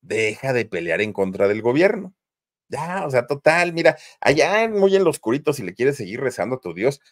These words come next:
yo no te digo que no, pero, pues, hazlo así como que no, no, no sea lo principal, lo primordial. Pero fíjense ustedes que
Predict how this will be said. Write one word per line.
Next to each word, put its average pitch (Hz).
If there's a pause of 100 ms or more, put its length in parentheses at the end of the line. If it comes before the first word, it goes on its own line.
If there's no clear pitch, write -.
(140)
yo 127
no 147
te 98
digo 98
que 117
no, 156 (440)
pero, 165 (460)
pues, -
hazlo 101
así -
como 180
que 95
no, 101
no, 107
no 101
sea 135
lo 170
principal, 101
lo 98
primordial. 90 (540)
Pero 101
fíjense 113
ustedes 90
que -